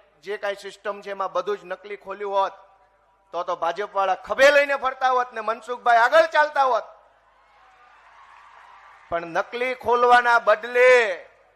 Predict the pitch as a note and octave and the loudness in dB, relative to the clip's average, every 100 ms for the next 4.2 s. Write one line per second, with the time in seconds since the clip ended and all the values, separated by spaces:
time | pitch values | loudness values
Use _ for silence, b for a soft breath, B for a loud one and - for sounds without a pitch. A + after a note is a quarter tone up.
0 | _ _ _ D3 F3+ F#3+ A#3 - B3 C4 | _ _ _ -18 -8 -4 -4 -4 -6 2
1 | B3+ B3 B3+ B3+ B3 B3+ B3+ B3+ B3+ B3 | 2 2 2 2 0 -6 -4 -4 -2 4
2 | B3 B3 B3 B3+ B3+ B3 B3 B3 A#3+ - | 4 4 2 4 6 8 8 6 2 -2
3 | B3+ B3+ B3 A#3 D4+ F4 F4 E4 D#4+ E4 | -2 -2 0 6 8 8 4 0 4 6
4 | D4 | 6